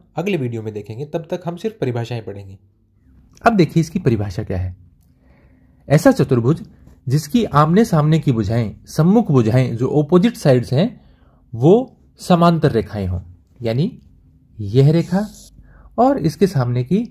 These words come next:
यह रेखा, ये दोनों क्या हैं? समांतर रेखाएं, यानी इन दोनों को दोनों दिशाओं में आगे की तरफ बढ़ाने पर ये एक दूसरे को कभी भी नहीं काटती। इसी प्रकार इसकी जो दूसरी साइड्स हैं,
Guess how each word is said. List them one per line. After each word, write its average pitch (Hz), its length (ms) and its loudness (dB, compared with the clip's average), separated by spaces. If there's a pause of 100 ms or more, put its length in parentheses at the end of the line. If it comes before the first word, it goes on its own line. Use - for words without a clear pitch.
(280)
यह 127 240 4
रेखा, 92 400 -4
ये 131 100 -2
दोनों 131 280 0
क्या 147 180 0
हैं? 180 420 0
समांतर 156 480 2
रेखाएं, 104 260 -4
यानी 143 260 0
इन 165 120 0
दोनों 123 260 0
को 175 240 2 (580)
दोनों 147 300 4
दिशाओं 120 340 0
में 165 380 -2
आगे 120 280 2
की 180 160 -2
तरफ 143 280 2
बढ़ाने 107 360 -2
पर 131 140 -2
ये 175 180 2
एक 117 200 0
दूसरे 117 280 -2
को 180 160 0
कभी 113 280 0
भी 127 220 0 (400)
नहीं 123 360 2 (320)
काटती। 92 380 -2 (260)
इसी 151 180 0
प्रकार 208 400 4 (380)
इसकी 147 240 -2
जो 190 160 2 (300)
दूसरी 147 300 2
साइड्स 123 340 2
हैं, 170 380 -2